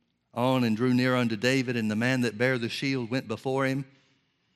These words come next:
And when the Philistine looked about and saw David, he disdained him, for he was but a youth and ruddy and of fair countenance.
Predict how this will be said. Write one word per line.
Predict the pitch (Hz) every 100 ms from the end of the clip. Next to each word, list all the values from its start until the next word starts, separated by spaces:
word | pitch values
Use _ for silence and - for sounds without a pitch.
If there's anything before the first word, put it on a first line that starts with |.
| _ _
And | 117 117
when | 117
the | 110
Philistine | 120 147 151 139 135
looked | 139 139
about | 127 135 135
and | 120
saw | 147 131
David, | 120 135 139 127
he | 127 135
disdained | 127 120 - 143 160 151 120
him, | 120 104
for | 104
he | 107 135
was | 123 107
but | 113 131
a | 123
youth | 110 147 139 -
and | 113
ruddy | 117 131 117
and | 107
of | 104
fair | - 123 117
countenance. | - 113 - 101 - -